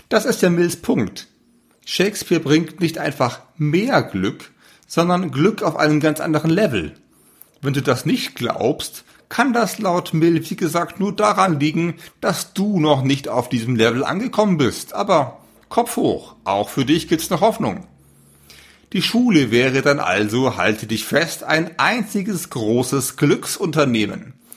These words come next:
Und zwar nicht, weil sie dich auf dem schnellsten Weg zum beruflichen Erfolg und zu viel Geld führt. Dieses ganze Effizienzdenken, das wär doch viel zu viel Bentham.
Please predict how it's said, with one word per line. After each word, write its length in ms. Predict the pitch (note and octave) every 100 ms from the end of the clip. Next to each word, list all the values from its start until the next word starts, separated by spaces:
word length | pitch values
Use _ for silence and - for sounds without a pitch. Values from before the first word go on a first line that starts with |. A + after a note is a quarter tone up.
| -
Und 120 | A#3+
zwar 240 | A#3 G#3+ G3
nicht, 400 | G#3+ - - - - - _
weil 200 | - C3+
sie 100 | C#3+
dich 200 | D3 D#3+
auf 100 | C#3+
dem 120 | C#3 C3+
schnellsten 580 | - C3+ F3 - C#3+
Weg 340 | A2+ D3+ F3 -
zum 160 | C#3+
beruflichen 500 | B2 B2+ D#3 G#3 C#3
Erfolg 540 | C#3 A#2 D3 G3 A#3 G3+
und 120 | C3+
zu 100 | C3+
viel 180 | B2+ C#3+
Geld 280 | A#2+ D3+ A3
führt. 440 | - G2+ - - _ - - - -
Dieses 300 | F3+ G3+ -
ganze 400 | D#3 E3 - D#3
Effizienzdenken, 1200 | D3+ D#3+ D#3+ - D3+ D#3 - E3 D#3+ D#3+ D#3+ C#3+
das 240 | D3 -
wär 100 | F3+
doch 160 | G3 F3
viel 380 | - - F#3+ F#3
zu 120 | E3+
viel 200 | - D#3
Bentham. 720 | A2 G2+ B2+ - F2 - C#2+